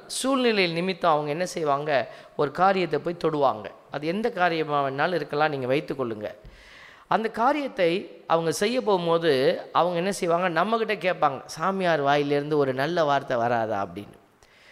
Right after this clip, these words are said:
அதை எதிர்பார்க்க தேவையில்லை. நான் எதுக்கு சொல்றேன்? ஒருவேளை confusing factor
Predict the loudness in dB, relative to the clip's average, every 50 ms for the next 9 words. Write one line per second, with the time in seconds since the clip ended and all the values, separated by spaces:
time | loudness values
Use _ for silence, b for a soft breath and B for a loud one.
0 | B B B B B -2 0 2 2 2 0 0 2 2 2 2 2 -2 -8 -6
1 | -2 -2 0 0 0 -2 -2 -4 -6 -10 -12 -16 -20 -20 _ _ _ _ _ _
2 | _ -4 -2 -2 -2 -2 -2 -4 -6 -4 -4 -4 -2 -2 -2 -4 -4 -8 -10 -8
3 | -8 -6 -4 -2 -2 -4 -4 -4 -4 -4 -4 -4 -6 -8 -6 -6 -4 -4 -4 -4
4 | -4 -4 -4 -2 -4 -4 -4 -6 -8 -10